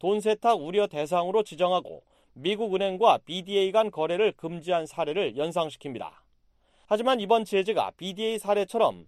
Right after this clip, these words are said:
북한에 치명상을 줄지에 대해선 좀 더 지켜봐야 한다는 게 전문가들의 대체적인 견해입니다. 경남대 극동문제연구소 이물출 교수는 북한이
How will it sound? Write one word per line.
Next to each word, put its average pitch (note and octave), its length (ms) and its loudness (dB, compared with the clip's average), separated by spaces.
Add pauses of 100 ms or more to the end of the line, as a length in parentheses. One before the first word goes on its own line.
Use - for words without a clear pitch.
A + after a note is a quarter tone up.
북한에 A3 340 -2
치명상을 A3 640 -2
줄지에 F3 380 -4
대해선 D#3+ 440 -4 (220)
좀 F#3 240 -2
더 A#3 100 6
지켜봐야 F3+ 560 2
한다는 E3 340 0
게 B2 260 -6
전문가들의 F3+ 840 -2
대체적인 D#3+ 640 -6
견해입니다. B2+ 600 -6 (640)
경남대 A3 460 4
극동문제연구소 G3 1000 0
이물출 F3+ 560 -4
교수는 E3 520 -6 (300)
북한이 G#3 460 0